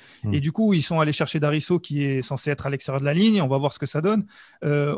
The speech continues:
Speaker 2: comme tu disais, il y a O'Neal qui, qui est pas un mauvais joueur, mais j'ai l'impression que l'intérieur de la ligne n'a pas forcément été, euh, été, euh, changé ou modifié. Euh, euh, il y a Wyatt Davis, on va voir ce qui, ce que ça peut donner en garde. Mais du coup, euh, j'ai l'impression que le problème qu'il y avait l'année dernière sera de nouveau présent cette année et du coup, on,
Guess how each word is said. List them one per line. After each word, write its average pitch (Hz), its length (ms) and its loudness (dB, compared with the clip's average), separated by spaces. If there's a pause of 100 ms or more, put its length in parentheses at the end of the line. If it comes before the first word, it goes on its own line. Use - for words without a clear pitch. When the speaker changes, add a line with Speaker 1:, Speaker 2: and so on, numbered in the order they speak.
Speaker 2:
comme 151 160 -2
tu - 100 -6
disais, 156 280 4
il 170 40 4
y 151 60 6
a 151 80 8
O'Neal 170 300 4
qui, 147 360 0
qui 147 220 -2
est 139 200 0 (160)
pas 165 120 2
un 151 100 2
mauvais 147 280 2
joueur, 170 380 2 (220)
mais 156 200 2
j'ai 151 120 2
l'impression 170 340 2
que 185 80 -2
l'intérieur 170 320 4
de 156 60 0
la 160 80 4
ligne 175 140 2
n'a 151 80 2
pas 170 140 4
forcément 185 520 0
été, 156 380 2
euh, 143 160 2 (320)
été, 147 340 0
euh, 139 600 -2 (100)
changé 175 500 4
ou 170 80 4
modifié. 165 720 2
Euh, 151 240 4
euh, - 720 -6
il 160 240 -6
y 147 80 0
a 143 80 4
Wyatt 143 240 4
Davis, 160 360 0
on 151 40 0
va 139 60 0
voir 143 160 0
ce - 40 -12
qui, 147 140 -6
ce - 80 -10
que - 100 -10
ça 143 140 -8
peut - 80 -6
donner 139 200 -4
en 139 100 -2
garde. 185 180 2
Mais 160 120 2
du 139 120 -4
coup, 220 440 2
euh, 143 300 2 (300)
j'ai - 120 -4
l'impression 147 280 0
que - 60 -2
le 151 60 2
problème 175 340 4
qu'il - 100 0
y - 20 4
avait 151 80 2
l'année 147 140 0
dernière 147 320 0
sera 143 260 2
de 135 160 2
nouveau 170 300 4
présent 151 320 0
cette - 180 -6
année 175 320 0
et 123 240 -4
du 117 140 -10
coup, 180 160 -4
on, 131 340 -4